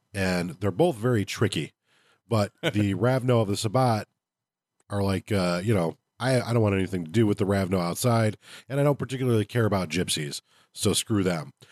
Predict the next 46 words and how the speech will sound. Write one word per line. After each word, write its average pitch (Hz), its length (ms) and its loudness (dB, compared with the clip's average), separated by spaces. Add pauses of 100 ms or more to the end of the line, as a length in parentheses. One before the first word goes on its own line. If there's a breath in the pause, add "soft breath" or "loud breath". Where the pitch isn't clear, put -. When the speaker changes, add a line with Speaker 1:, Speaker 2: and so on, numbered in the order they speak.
(220 loud breath)
Speaker 1:
They 131 120 2
indicate, 123 380 0
you 117 100 -2
know, 104 80 2
these 107 200 2
are, 98 220 0 (120)
th-, 104 240 2
they're 95 180 0
loyal 113 300 2
to 117 120 -4
the 107 80 0
Sabbat, 107 420 0 (480 loud breath)
but 101 320 -2
they're 98 340 0
still 151 320 2
wild, 95 400 -2
still 117 240 -2
tricky, 95 500 0
and 87 480 -4
still 156 520 0 (280 loud breath)
oftentimes 131 600 0
have 117 180 4
a 98 40 4
difficult 98 380 -2
ti-, 101 100 -2
uh, 90 340 -2
difficult 110 320 0
time 101 200 0
being 85 180 -2
trusted - 520 -2 (100)
because 95 300 0
of 78 100 -6
their 85 140 0
very 80 240 0
natures. 76 520 -6 (760 soft breath)
Uh, 90 220 0
then 120 220 0
we 123 100 2
go 117 160 2
on 110 140 0
to 110 80 0
the 95 100 -2
Serpents 120 440 0
of 90 60 -4
the 92 60 2
Light. 87 420 0